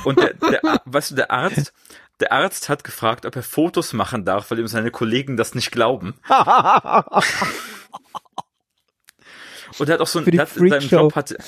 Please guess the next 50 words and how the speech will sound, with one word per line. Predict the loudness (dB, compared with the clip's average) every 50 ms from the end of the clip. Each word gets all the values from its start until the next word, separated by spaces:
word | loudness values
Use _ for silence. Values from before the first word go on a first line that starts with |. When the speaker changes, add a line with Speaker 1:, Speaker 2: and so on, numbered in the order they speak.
| -18 -16 -12
Speaker 1:
in | -8 -2
seinem | 0 2 2 2
Job | 2 0 -2 -2 -2 -2 -4
hat | -2 0 0
er | 0 0
acht | -2 -4 -4
Stunden | -2 -2 -2 0 0
am | -2 -2
Tag | -2 -4 -4 -4
gestanden. | -4 -4 -4 -4 -2 -4 -4 -4 -6 -6 -6
So, | -4 -4
es, | -2 -4 -4
ich | -4 -4 -4
hätte | -4 -4
es | -4
im | -4 -2
Leben | 0 0 0 0
nicht | 0 0
ausgehalten. | -2 -2 -2 -2 -4 -2 -4
Jedenfalls, | -6 -4 -2 -2 -2 -2 -4 -10 -18 -20 -20 -20 -20 -18
so, | -10 -6 -4
der | -4 -2
Typ, | -2 -2 -2
es | -2 -2
wurde | -2 -2 -2
sofort | -2 -4 -2 0 0 0 0
operiert, | 0 -4 -4 -2 -4 -4 -6 -6 -8
ja. | -8 -8 -8 -10 -14 _ _ _ _ _ _ _ _ _ _ _ _ _ _ -20 -20 _ _ _ -6
Und | -6 -4 -4 -4
es | -6 -4 -2
war | 0 0
seine | 0 0 -2 -2 0
erste, | 0 0 0 -2 -4 -4 -4 -4 -4 -4 _ -14 -20 -20 -18 -8
seine | -4 -2 0 2
erste | 2 2 2 2 -2
Speaker 2:
<laughs> |
Was? | -4
Speaker 1:
Vollnarkose. | 0 2 4 4 4 4 2 0 0 0 0 0 -4 -8 -14 -16 -18 -20 -18 -18 -20 _ -8
Ja? | -4 0 2
Speaker 2:
So | 2
eine | 2 2 2
ähnliche | 2 2 2 0 0 2
Geschichte | 0 0 0 -2 -4 -2 0 0
habe | 0 0
ich | 0 -2 -4
auch. | -4 -4 0
Okay, | 0 2 2 4 2 4 4 4
mach | 4 4 4
du | 2 2 0
es. | 0 0